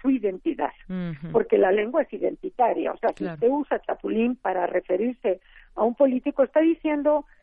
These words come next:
Speaker 1: hechos sociales que están ocurriendo en
Speaker 2: Ujú.
Speaker 1: México, políticos sociales, pero también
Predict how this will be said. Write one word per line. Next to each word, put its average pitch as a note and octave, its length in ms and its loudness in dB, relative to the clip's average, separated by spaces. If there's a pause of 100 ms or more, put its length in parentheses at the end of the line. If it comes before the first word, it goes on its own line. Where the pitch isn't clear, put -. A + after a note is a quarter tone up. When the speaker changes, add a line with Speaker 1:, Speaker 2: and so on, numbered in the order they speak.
(960)
Speaker 1:
hechos - 380 0
sociales A3 560 -2
que F3 80 -6
están G3+ 200 -2
ocurriendo F#3 440 -4
en G3+ 60 -4
Speaker 2:
Ujú. F3+ 100 -4
Speaker 1:
México, B3 440 -6
políticos A#3+ 640 2
sociales, A3+ 500 2
pero G3+ 160 -2
también B3 340 -2